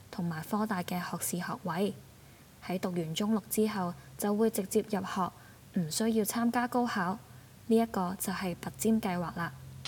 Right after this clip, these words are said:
參考二零零九年考獲大學最低入學要求比率，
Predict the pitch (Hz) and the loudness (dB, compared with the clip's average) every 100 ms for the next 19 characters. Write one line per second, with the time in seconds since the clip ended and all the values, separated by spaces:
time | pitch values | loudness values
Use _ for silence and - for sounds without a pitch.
0 | - - - - - - - - - - | 0 2 6 4 4 -8 -18 -20 -8 -2
1 | 294 294 285 254 233 240 226 214 202 196 | 2 4 6 6 6 6 4 2 2 0
2 | 185 185 180 175 190 196 233 233 196 196 | 0 0 0 0 2 4 6 6 4 2
3 | - 196 202 226 226 208 - 214 196 202 | -2 0 2 4 4 2 0 2 2 0
4 | 202 - - 214 208 240 247 247 208 - | -2 -2 0 0 0 2 2 2 0 -2
5 | 220 196 - 240 240 - 185 175 175 190 | -2 -2 2 2 2 -2 -2 -2 -2 -2
6 | 202 | -2